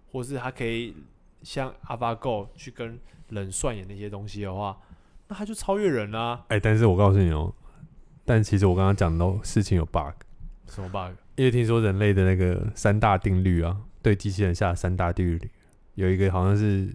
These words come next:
Speaker 2: 机器人不能反-，反抗人类，所以你做出来的
Speaker 1: 牵拉手，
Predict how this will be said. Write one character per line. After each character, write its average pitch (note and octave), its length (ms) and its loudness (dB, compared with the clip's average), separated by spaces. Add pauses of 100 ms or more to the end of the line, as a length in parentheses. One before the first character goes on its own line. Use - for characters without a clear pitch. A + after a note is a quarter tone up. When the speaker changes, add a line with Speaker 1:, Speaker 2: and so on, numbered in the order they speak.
(580)
Speaker 2:
机 - 140 -2
器 G#2+ 200 0
人 F#2 120 4
不 G#2+ 120 4
能 F2 200 2
反-， E2 380 -2 (360)
反 F2 260 -2
抗 G2 200 -2
人 D#2+ 280 -4
类， E2 180 -6 (1120)
所 - 180 2
以 A#2 120 6
你 F#2+ 160 0
做 G#2+ 200 2
出 G2+ 160 0
来 F2+ 80 4
的 B2+ 60 0
Speaker 1:
牵 A#2 100 0
拉 A#2+ 140 0
手， F#2+ 260 -8